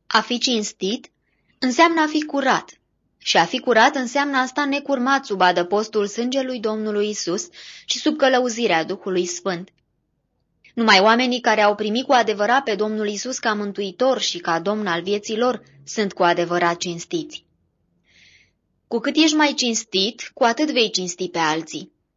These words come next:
Îți poți cerceta cinstea după cinstea pe care o dai altora. Credinciosul datorează tuturor cinstea, fără excepție.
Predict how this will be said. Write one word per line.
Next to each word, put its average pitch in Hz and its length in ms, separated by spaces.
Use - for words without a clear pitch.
Îți - 220
poți 339 280
cerceta 254 580
cinstea 269 460
după 294 240
cinstea 294 420
pe 269 120
care 254 240
o 254 120
dai 240 200
altora. 170 560
Credinciosul 262 720
datorează 294 640
tuturor 277 600
cinstea, - 600
fără 330 240
excepție. 156 840